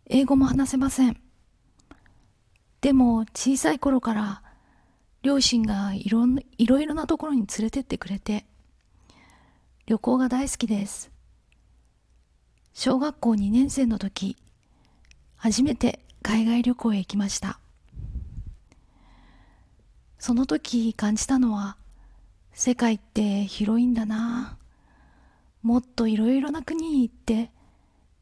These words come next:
見てみたいな。そして、海外で住んで暮らしてみたいな。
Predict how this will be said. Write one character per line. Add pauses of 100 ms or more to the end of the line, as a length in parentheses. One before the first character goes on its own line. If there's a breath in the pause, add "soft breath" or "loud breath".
(520)
見
て
み
た
い
な。 (1400)
そ
し
て、 (640)
海
外
で
住
ん
で
暮
ら
し
て
み
た
い
な。